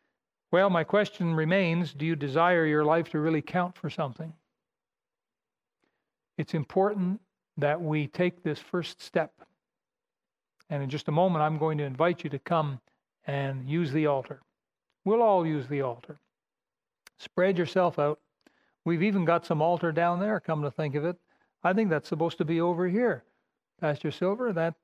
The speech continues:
platform. Maybe God didn't want it here. He wanted it there so someone could kneel at it. But I want to encourage you to come and space yourself out, but get on your knees before God today and pray, "All there is of me, Lord, all there is of me.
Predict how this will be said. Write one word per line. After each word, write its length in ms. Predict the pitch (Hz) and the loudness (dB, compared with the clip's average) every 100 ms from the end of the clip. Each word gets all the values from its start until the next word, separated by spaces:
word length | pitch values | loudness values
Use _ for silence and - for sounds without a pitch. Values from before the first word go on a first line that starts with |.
| _ - | _ -2
platform. 800 | 160 160 - 156 156 180 160 - _ _ _ _ _ - | 0 0 -2 0 2 2 -2 -8 _ _ _ _ _ -6
Maybe 400 | 165 180 185 151 - 151 | -2 0 0 -4 -8 -4
God 260 | 165 175 156 | 2 2 2
didn't 240 | 170 170 | 0 0
want 220 | 175 160 | 2 0
it 100 | 139 | -2
here. 180 | 143 135 | -4 -4
He 60 | 135 | -2
wanted 400 | 143 147 151 147 | 0 2 0 -2
it 140 | 143 | 0
there 320 | 160 143 120 | 0 0 -4
so 180 | - 139 | -10 -12
someone 380 | - 151 147 143 | -6 -4 -2 -2
could 200 | 160 131 | -4 -2
kneel 400 | 151 180 147 127 | 0 0 0 -2
at 160 | 120 | -6
it. 140 | 120 127 _ _ _ _ _ _ _ | -6 -10 _ _ _ _ _ _ _
But 120 | 156 | 0
I 20 | 147 | 2
want 220 | 160 165 | 4 2
to 60 | |
encourage 520 | 165 156 - 247 160 131 | 2 -2 -2 0 0 0
you 140 | 139 | -4
to 80 | 131 | -4
come 440 | - 165 143 127 | 0 0 0 -4
and 140 | 123 117 _ - | -10 -12 _ -20
space 420 | - 175 175 - | -2 0 0 -2
yourself 420 | 190 196 190 - | -2 2 2 2
out, 240 | 160 165 - | 0 0 -2
but 160 | 135 | -6
get 120 | 160 151 | -2 0
on 160 | 156 | 0
your 120 | 165 | 0
knees 280 | 160 170 160 | 0 2 0
before 400 | 120 147 - 156 | -2 -4 0 0
God 380 | 139 143 143 120 | 2 0 0 -2
today 480 | 160 143 135 123 113 _ _ _ _ _ | -4 -2 -2 -4 -12 _ _ _ _ _
and 240 | 151 143 - | -4 -4 -4
pray, 320 | 165 156 147 | 0 2 2
"All 340 | 170 156 156 | 0 2 2
there 180 | 151 156 | 2 -2
is 260 | 202 160 139 | -2 -2 -2
of 120 | 131 | -4
me, 220 | 147 143 | -6 -6
Lord, 340 | 127 123 123 127 | -6 -4 -4 -4
all 460 | 147 139 147 151 | 0 2 2 0
there 160 | 143 156 | -2 -4
is 200 | 143 139 | -4 -4
of 120 | 135 | -6
me. 340 | 127 113 113 | -8 -10 -12